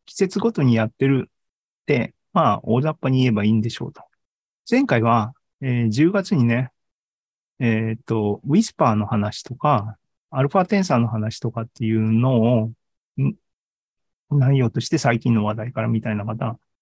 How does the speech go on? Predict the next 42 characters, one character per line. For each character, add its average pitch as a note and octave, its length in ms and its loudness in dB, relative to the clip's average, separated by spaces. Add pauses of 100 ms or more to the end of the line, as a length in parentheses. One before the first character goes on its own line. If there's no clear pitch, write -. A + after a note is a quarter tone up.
(280)
や A#2 120 0
っ - 140 -8
た G#2+ 120 -2
し、 C3+ 360 0 (1500)
六 C#3 300 0
月 C#3 240 0
と - 80 -6
三 C3 260 2
月 - 340 -4 (800)
や C3+ 140 0
っ - 40 -16
て - 120 -12
ま - 140 -10
す。 - 220 -20 (1800)
と A3+ 60 2
い G#3 60 6
う - 20 -4
こ F3 100 2
と C#3 140 2
で、 A#2+ 320 2 (840)
二 D3 100 4
千 E3 300 4
二 F#3+ 100 6
十 D3 160 2
三 F#3 240 4
年 A2 220 0
一 C#3 180 -2
月 F#3+ 380 -2 (880)
時 C3+ 300 -8
点、 A2 260 -2 (1400)
エ D3 160 2
ー D3+ 80 2
ア D3 60 2
イ A#2 80 2
の G2+ 180 -8 (160)
最 C#3 240 -4
近 D3 140 0
の C3 100 2
話 B2+ 80 2
題 A#2+ 160 -2
か A2+ 120 -6
ら G#2+ 180 -10